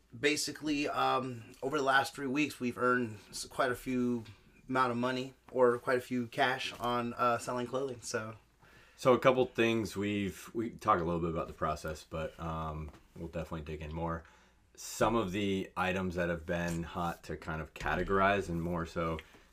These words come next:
Speaker 2: I don't know if hot's even the word, things that I actually was motivated to sell because they felt manageable versus, like,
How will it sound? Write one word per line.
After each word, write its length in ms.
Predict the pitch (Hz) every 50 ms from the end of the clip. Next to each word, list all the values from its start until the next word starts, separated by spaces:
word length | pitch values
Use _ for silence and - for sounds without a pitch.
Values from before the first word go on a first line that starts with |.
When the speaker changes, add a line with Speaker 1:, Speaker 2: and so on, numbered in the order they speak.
| _ -
Speaker 2:
I 40 | 101
don't 100 | 107 107
know 80 | 98
if 180 | 85 - - - _
hot's 460 | - - 92 90 - - - - - -
even 240 | 90 92 82 85 82
the 80 | 80
word, 340 | 78 85 85 85 90 85 - - - _ _ -
things 200 | 110 120 117 110
that 120 | 110 92
I 140 | 92 90 90
actually 440 | 87 87 87 - - 90 85 82 82
was 240 | 80 78 80 80 -
motivated 600 | 82 82 82 85 85 85 85 85 82 87 82 -
to 300 | - - 80 78 78 76 - - _ _ _
sell 300 | - - - 92 90 98
because 300 | 95 98 90 - 85 78
they 80 | 85 80
felt 280 | - - 90 78 78
manageable 600 | 80 80 80 80 82 92 87 87 82 95 95 95
versus, 420 | 85 87 82 80 - - 78 - -
like, 260 | 80 71 - -